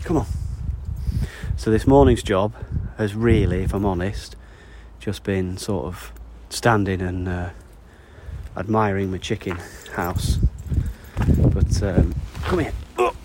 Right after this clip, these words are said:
I'll pick the dog up. That is one advantage of having a Jack Russell. You can just kinda scoop 'em up. Weather report. Good. Still cold, but good.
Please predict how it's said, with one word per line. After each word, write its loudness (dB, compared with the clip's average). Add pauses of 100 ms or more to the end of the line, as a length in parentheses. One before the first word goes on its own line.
(300)
I'll -10
pick -10
the -10
dog -6
up. -6 (160)
That -2
is -4
one 0
advantage -4
of -8
having -8
a -6
Jack -6
Russell. -10
You -14
can -8
just -12
kinda -8
scoop -10
'em -12
up. -12 (4000)
Weather 8
report. 4 (1900)
Good. 2 (140)
Still 6
cold, 0 (280)
but -6
good. -4